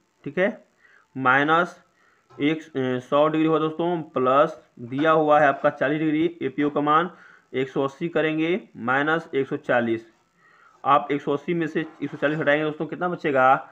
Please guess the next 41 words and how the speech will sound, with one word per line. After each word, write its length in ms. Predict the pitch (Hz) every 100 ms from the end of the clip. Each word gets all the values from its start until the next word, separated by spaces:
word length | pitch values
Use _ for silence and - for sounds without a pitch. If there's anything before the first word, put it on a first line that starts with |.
| _ _ _ 143
सा-, 120 | 120
अ, 260 | - 127 120
बचेगा 360 | 117 143 156
आपका 240 | 143 143 151
चालीस 360 | - 127 135
डिग्री, 260 | 127 120 120
ऑप्शन 300 | 120 123 151
नंबर, 360 | 143 139 165 190 - _ _
जी 180 | 117 160
हाँ, 220 | 156 165 135
यहाँ 280 | 131 139 127
पर 80 | 139
चालीस 260 | - 143
डिग्री 160 | 151 151
आ 140 | 147 147
गया 160 | 147
दोस्तों। 280 | 147 147 170
ऑप्शन 300 | 139 131 143
नंबर 160 | 139 135
क्या 160 | - 151
होगा? 300 | 151 156 -
ए 100 | 123
आंसर। 320 | 110 107 -
दोस्तों 540 | 107 _ _ - - 165
कह 160 | 147 147
रहा 120 | 147
है 60 | 151
कि, 380 | 160 139 143
अ, 380 | 165 - _ - 123 127 123
कोण, 340 | - 151 170 170
अ, 720 | - _ - 127 123 120 - _
क्यूओआर 760 | 170 180 175 156 151 143 143
वृत्त 300 | 143 147 147
का 80 | 156 127
व्यास 400 | 120 113 113 -
है, 140 | 107 - _ _
वृत्त 240 | 127 139 139
का 80 |
व्यास 240 | 143 151 151
होगा 120 | 156
दोस्तों। 400 | 160 156 170